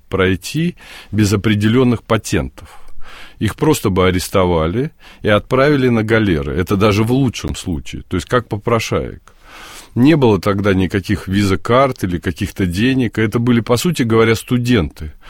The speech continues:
которые перед собой поставили цель — идти и узнать то, что для них или для других было неведомо.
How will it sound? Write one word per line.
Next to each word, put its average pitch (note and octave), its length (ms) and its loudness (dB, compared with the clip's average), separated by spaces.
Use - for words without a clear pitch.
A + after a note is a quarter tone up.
которые A2+ 420 2
перед G#2+ 280 -2
собой B2+ 320 2
поставили A2+ 600 0
цель — D2+ 440 -2
идти D3+ 640 -2
и G2+ 60 -2
узнать G2+ 540 0
то, C#3 160 0
что G2+ 400 -4
для B2 220 2
них E3+ 340 2
или G#2+ 240 0
для G#2 220 0
других A#2 400 -2
было G#2 240 0
неведомо. F2+ 680 -2